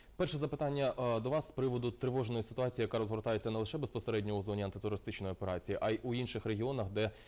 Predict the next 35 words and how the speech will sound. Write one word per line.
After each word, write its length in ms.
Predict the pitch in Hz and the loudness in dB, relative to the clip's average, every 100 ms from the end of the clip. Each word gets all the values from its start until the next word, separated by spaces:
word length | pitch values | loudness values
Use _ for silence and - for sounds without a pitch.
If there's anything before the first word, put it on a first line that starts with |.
| - - | -16 -6
є 280 | 107 113 110 | 0 2 2
підвищена 500 | 110 110 113 117 101 | 2 0 0 0 0
загроза 360 | 101 107 101 | 0 0 0
терористичних 600 | 95 104 95 107 - 98 | 0 -2 -2 -4 -4 -2
актів. 300 | 95 90 92 | -2 -2 -2
Ми 100 | 98 | -2
знаємо, 300 | 95 104 98 - | 0 0 0 -2
такі 200 | 104 - | -4 -2
випадки 340 | 107 101 - | 0 0 -2
були 200 | 98 95 | -2 0
у 200 | 95 104 | 0 -2
Харкові, 500 | 98 131 127 123 113 | -2 0 0 0 0
у 140 | 107 107 | 0 0
Одесі. 520 | 98 117 127 - 104 - - - | 0 0 0 0 -2 -2 -16 -8
Тривожна 320 | 113 110 107 | -2 0 0
інформація 440 | 104 110 107 101 101 | -2 0 -2 -2 -2
поступає 380 | 104 104 104 95 | -4 -4 -2 -2
з 20 | |
Запорізької 500 | 98 113 127 - 110 | 0 -2 -2 0 2
області. 400 | 101 101 - 101 | 2 0 -2 -4
От, 240 | 110 104 - - - - | -2 -4 -8 -20 -14 -2
на 60 | |
вашу 160 | 123 127 | 0 0
думку, 280 | 135 131 120 | 0 0 0
усе 400 | 127 120 - 135 | -2 -4 0 0
це, 400 | - 135 113 104 | 0 2 4 4
е, 260 | 113 101 98 | 2 2 2
уся 260 | 101 101 117 | 2 0 0
ця 100 | 110 | 0
ситуація, 500 | 110 113 104 - 101 | -2 -2 -2 -2 -2
вона 460 | 104 110 113 113 | 0 0 2 4
є 240 | 110 110 156 | 2 0 -2
прогнозованою 640 | 123 110 107 117 117 104 | 0 -2 0 2 2 0
та 80 | 98 | -2
контрольованою? 680 | 104 98 95 90 85 90 | -4 -4 -2 -2 -4 -8